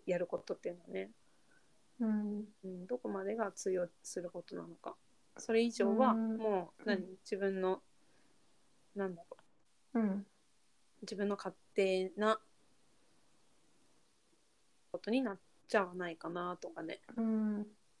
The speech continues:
Speaker 2: もしかすると、ちょっと一対一の、その、いうことと、またちょっとち-、違うかもしれないけど、
Speaker 1: うん。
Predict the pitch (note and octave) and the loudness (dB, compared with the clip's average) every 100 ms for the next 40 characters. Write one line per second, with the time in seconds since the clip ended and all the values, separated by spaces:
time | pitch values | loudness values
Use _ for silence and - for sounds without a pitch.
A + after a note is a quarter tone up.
0 | _ _ _ _ - - - - - _ | _ _ _ _ -20 -20 -20 -20 -20 _
1 | _ - D#4+ - A#3 - G#3+ G#3 A3+ D#4+ | _ -6 -6 0 -2 2 0 2 6 8
2 | D#4+ G3+ - G#3 F#3+ F#3+ G#3 G3 F3+ F3+ | 10 8 10 12 12 10 6 8 6 2
3 | - G3+ G3 G3 F#3+ F#3+ F#3+ - - - | 0 2 4 4 4 4 2 -4 -20 -20
4 | - _ - G#3+ G#3+ G#3 G3 - - - | -20 _ 0 4 4 4 4 4 0 -20
5 | - - A#3+ A#3+ C#4 C4 A3 - - - | -20 -4 0 2 2 0 -4 -8 -10 -2
6 | A#3 A#3 A3+ A3 F#3 F#3+ G3+ G3 G3 G3 | 4 6 8 6 4 2 0 2 0 0
7 | G3 G3+ G3+ G3 G3+ A3+ G#3+ | 2 4 4 4 0 -4 -2